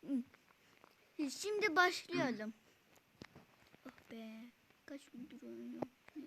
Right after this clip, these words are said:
Şaka yaptım, hiç oynamıyorum. Yükledim ama oynamıyorum. Neyse. Abi neredesin abi?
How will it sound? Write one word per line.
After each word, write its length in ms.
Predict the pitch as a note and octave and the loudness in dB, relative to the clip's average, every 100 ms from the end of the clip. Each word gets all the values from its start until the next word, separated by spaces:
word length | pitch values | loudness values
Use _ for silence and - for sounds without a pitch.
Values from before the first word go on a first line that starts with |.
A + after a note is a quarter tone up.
| D4 - _ _ - | -12 -20 _ _ -12
Şaka 320 | C4 C4 D4 | -10 -8 -8
yaptım, 360 | B3 - B3 - | -10 -12 -16 -16
hiç 160 | D4+ C#4 | -16 -12
oynamıyorum. 500 | A#3+ B3+ A#3+ B3 C4 - - - | -8 -8 -8 -10 -12 -14 -20 -12
Yükledim 500 | A#3+ - B3+ C4 C4+ | -12 -12 -10 -6 -4
ama 260 | B3+ B3 A#3 | -4 -6 -8
oynamıyorum. 480 | A#3 C4 B3+ C#4 - - - - - - - - - - - - - - - - - - - - - - - - - - - - - - - D#4 | -8 -8 -10 -12 -16 -20 -20 -20 -18 -14 -10 -12 -14 -20 -20 -20 -20 -20 -20 -20 -20 -20 -20 -20 -20 -20 -20 -20 -20 -20 -20 -20 -20 -20 -12 -8
Neyse. 300 | D#4 - C#4 - - - - - _ - _ _ - - - - - | -8 -10 -16 -16 -20 -20 -20 -20 _ -20 _ _ -20 -20 -20 -20 -10
Abi 300 | C4+ C4+ F4 | -4 2 6
neredesin 440 | D#4+ D#4+ E4 C4+ A#3+ | 6 4 0 -4 -6
abi? 200 | C4 | -4